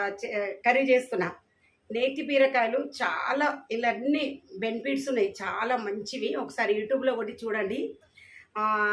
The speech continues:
నేతి బీరకాయ లివర్కు చాలా పనిచేస్తుందంట. ఇలా ఫైబర్ ఎక్కువ ఉంటది,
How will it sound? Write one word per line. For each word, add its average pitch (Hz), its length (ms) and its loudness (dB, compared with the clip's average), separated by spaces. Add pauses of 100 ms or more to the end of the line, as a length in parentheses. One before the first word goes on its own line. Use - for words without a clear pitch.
(140)
నేతి 233 320 -2
బీరకాయ 277 400 6
లివర్కు 254 500 0
చాలా 247 460 -2
పనిచేస్తుందంట. 233 960 -4 (440)
ఇలా 233 220 -2
ఫైబర్ 233 440 0
ఎక్కువ 240 260 -4
ఉంటది, 233 520 -4